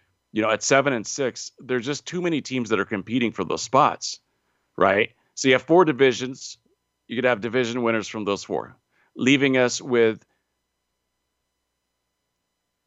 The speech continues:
three more coveted playoff spots. Three plus four, seven.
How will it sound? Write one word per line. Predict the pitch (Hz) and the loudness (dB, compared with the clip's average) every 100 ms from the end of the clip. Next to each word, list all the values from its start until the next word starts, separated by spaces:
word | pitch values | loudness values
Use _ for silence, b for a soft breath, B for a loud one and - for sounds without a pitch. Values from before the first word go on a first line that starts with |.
| _ - | _ -4
three | 143 175 180 175 - _ _ _ | 0 0 0 -4 -10 _ _ _
more | 131 131 131 127 127 131 _ _ _ | -4 2 4 4 2 -6 _ _ _
coveted | 123 120 110 113 - | 0 0 0 -4 -4
playoff | 117 101 85 | -2 0 -2
spots. | - 85 - - - _ _ _ _ _ | -4 -6 -6 -14 -20 _ _ _ _ _
Three | 123 131 127 120 - _ _ - | -4 0 -2 -4 -12 _ _ -6
plus | 101 95 | -4 -4
four, | - 98 78 | -2 -2 0
seven. | - 143 139 135 131 | 0 2 2 0 -6